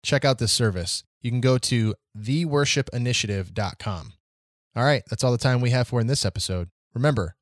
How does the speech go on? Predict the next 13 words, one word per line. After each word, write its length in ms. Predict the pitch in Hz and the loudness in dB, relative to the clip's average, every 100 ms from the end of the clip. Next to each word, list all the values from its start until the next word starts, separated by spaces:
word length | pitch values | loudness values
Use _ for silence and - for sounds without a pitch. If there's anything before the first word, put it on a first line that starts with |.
| _ - | _ -8
that 140 | 107 | -4
God 200 | 127 147 | 2 2
loves 260 | 151 127 104 | 4 2 2
you, 220 | 107 98 - _ - | 0 0 -4 _ -6
and 100 | 110 | -2
he 60 | |
has 120 | 120 101 | -2 -2
equipped 340 | - 180 - | 0 0 0
you 240 | 101 82 - _ - | -4 -4 -10 _ -8
to 80 | 110 | -6
make 140 | 107 | -4
a 60 | 98 | -2
difference 600 | 143 151 143 - - | 0 0 -2 -2 -6